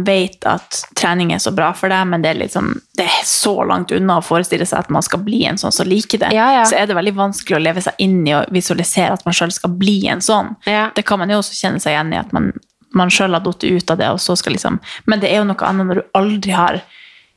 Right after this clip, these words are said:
Speaker 1: prøvd det, det er liksom, det virker helt, eh, ja, langt unna. Men jeg tror jo sånn, hvis man skal prøve å, å pinne det ned til noen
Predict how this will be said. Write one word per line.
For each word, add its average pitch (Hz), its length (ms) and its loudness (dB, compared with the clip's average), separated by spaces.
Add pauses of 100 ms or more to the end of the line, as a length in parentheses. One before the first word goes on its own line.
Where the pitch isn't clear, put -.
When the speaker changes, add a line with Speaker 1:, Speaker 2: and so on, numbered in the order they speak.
(280)
Speaker 1:
prøvd 214 400 2
det, 220 160 6 (440)
det 175 120 2 (140)
er - 60 0
liksom, - 520 -2
det 196 80 2
virker 185 320 2
helt, - 480 -2
eh, - 500 -2 (140)
ja, 190 200 2
langt 190 320 0
unna. 180 200 2 (580)
Men 233 220 2
jeg - 80 -8
tror 254 320 0
jo 180 160 2
sånn, 180 280 0
hvis 175 160 -4
man 180 120 -4
skal - 160 -12
prøve 185 440 2
å, 175 140 2 (540)
å 175 80 4 (160)
pinne 185 280 0
det 170 120 2
ned 180 320 2
til 180 380 0 (100)
noen 175 300 2